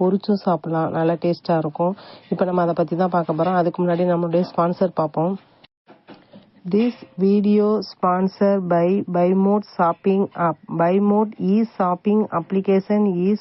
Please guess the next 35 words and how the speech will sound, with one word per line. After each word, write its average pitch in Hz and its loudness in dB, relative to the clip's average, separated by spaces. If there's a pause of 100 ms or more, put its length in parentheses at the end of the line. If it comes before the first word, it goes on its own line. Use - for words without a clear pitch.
(100)
one 175 0
of 208 0 (100)
the 208 0
online 180 0
shopping 175 -4
app. - -4 (440)
என்கிற 180 2
வெப்சைட் 175 -2
மூலியமா, 175 0 (140)
Buy 180 2
Mode-ங்கிற 202 0 (260)
ஆன்லைன் 190 0
ஷாப்பிங் 185 -2
மூலியமா 170 0
நம்ம 180 0
வீட்டுக்கு 196 -2
தேவையான 175 0
பொருட்கள் 175 0
எல்லாமே 165 -2
பர்ச்சேஸ் 175 -6
பண்ணிக்கலாம். 175 -2 (400)
நமக்கும் 180 0
சரி, 180 0
நம்மளுடைய 175 0
ஃபேமிலி, 180 0
ரிலேட்டிவ், 170 -2
ஃப்ரெண்ட்ஸ் 175 -4
எல்லாருக்குமே 185 -2
வந்து 180 -2
நம்ம 180 -2
வந்து 185 0
இதை 170 -2
வந்து 175 -2
ரெக்கமெண்ட் 180 -4
பண்ணலாம். 175 -2